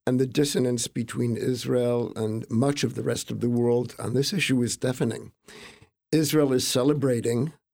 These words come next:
um, fifty years to the reunification of the city, and most of the rest of the world is commemorating fifty years of occupation, the longest occupation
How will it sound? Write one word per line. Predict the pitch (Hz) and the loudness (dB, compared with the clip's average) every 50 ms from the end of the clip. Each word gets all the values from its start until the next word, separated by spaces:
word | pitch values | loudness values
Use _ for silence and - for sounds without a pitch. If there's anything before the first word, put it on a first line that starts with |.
| _ _ _ - - _ _ _ _ _ _ _ | _ _ _ -20 -20 _ _ _ _ _ _ _
um, | 127 117 120 120 120 123 123 123 - - | -2 0 0 2 2 2 0 0 -2 -4
fifty | - - - 127 127 - - 139 | -6 -2 -2 -2 -2 0 0 2
years | 131 123 123 123 127 131 123 123 - | 2 4 4 4 2 2 0 -2 -2
to | - 127 | 0 0
the | 127 | 0
reunification | 120 110 120 131 139 139 135 139 139 139 135 117 - - 123 110 110 - - - 127 127 123 117 117 - - _ _ | 2 2 2 2 2 4 4 2 2 2 0 -2 0 2 0 0 0 0 -2 0 0 0 2 0 -2 -4 -8 _ _
of | 117 117 113 | -2 -2 0
the | 120 110 | -2 -2
city, | - - 110 101 127 120 127 131 135 131 117 | 0 0 0 0 2 2 2 2 2 2 0
and | - 120 127 127 127 110 - - _ | 0 0 0 0 0 -2 -4 -6 _
most | - 117 120 127 120 120 - | 0 0 2 2 0 -2 -4
of | 117 107 | -6 -4
the | 92 110 | -4 -2
rest | 107 123 156 156 - - | 0 0 -2 -2 -4 -6
of | 127 117 | -4 -2
the | 127 117 | -2 0
world | 113 117 113 113 117 117 123 120 - - _ - - - - _ _ _ _ | 0 0 0 2 0 0 -2 -4 -8 -14 _ -20 -20 -20 -20 _ _ _ _
is | - 117 117 117 117 - - - _ | 0 2 2 2 0 -2 -4 -6 _
commemorating | - - 110 110 117 131 147 165 156 143 127 120 120 123 131 131 120 | -6 -2 2 2 4 4 4 4 4 2 2 2 0 0 0 -2 -2
fifty | - - - - - 135 127 | -2 -4 -4 -4 0 0 2
years | 123 120 123 120 117 | 2 2 2 0 -2
of | 110 107 | -4 -4
occupation, | 113 113 - - 110 - - 139 135 143 135 - - 110 113 113 113 - _ - - - - _ _ _ | -4 -4 -4 -6 -8 -4 0 2 2 2 2 2 0 0 0 0 -4 -8 _ -20 -20 -20 -20 _ _ _
the | 117 117 | -4 0
longest | 120 131 127 131 131 127 120 113 - - | 0 2 2 0 0 0 -2 -2 -2 -4
occupation | 98 95 - 110 - - 107 98 101 92 - 101 113 113 104 - - | -4 -4 -6 -8 -4 -2 -2 -2 -2 -2 -2 -2 -2 -2 -2 -4 -8